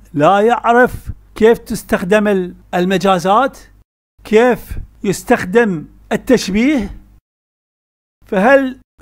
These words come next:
تريد أيها الحمار، هل تريد من ابن عمر أن يأتي بجلد حمار مع قوائم حمار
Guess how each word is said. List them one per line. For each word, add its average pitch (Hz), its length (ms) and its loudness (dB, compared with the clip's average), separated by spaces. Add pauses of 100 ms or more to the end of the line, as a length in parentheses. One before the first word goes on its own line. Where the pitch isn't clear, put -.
تريد 220 520 2
أيها 196 280 0
الحمار، 190 680 0 (420)
هل 254 180 0
تريد 240 440 0
من 220 240 -2
ابن 208 220 2
عمر 214 420 0 (360)
أن 220 300 0 (180)
يأتي 240 600 0
بجلد 196 1040 -2
حمار 208 680 0
مع 190 220 -2
قوائم 190 580 0
حمار 208 680 0